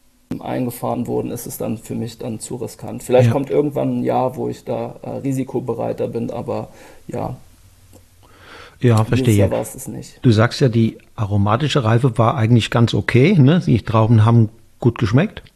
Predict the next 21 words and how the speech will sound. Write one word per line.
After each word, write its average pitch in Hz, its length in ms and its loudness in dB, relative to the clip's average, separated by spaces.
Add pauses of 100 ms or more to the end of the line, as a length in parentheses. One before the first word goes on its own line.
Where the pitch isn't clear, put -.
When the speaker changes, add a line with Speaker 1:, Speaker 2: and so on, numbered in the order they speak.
(460)
Speaker 1:
Ja. 135 180 2
Speaker 2:
Ähm, 120 360 2
die 120 200 2 (280)
Zuckerreife, 139 680 2
das 131 240 0
höre 123 140 6
ich 120 180 -2
raus, 123 420 -2 (480)
äh, 123 100 0
Mostgewicht 120 680 0
war 117 140 4
jetzt 117 320 2
nicht 127 280 4
besonders 110 540 2
hoch. 123 380 4
Da 123 160 0
hätte 117 240 2
man 123 180 2
vielleicht 110 460 0
durch 120 260 -4
weiteres 113 800 -6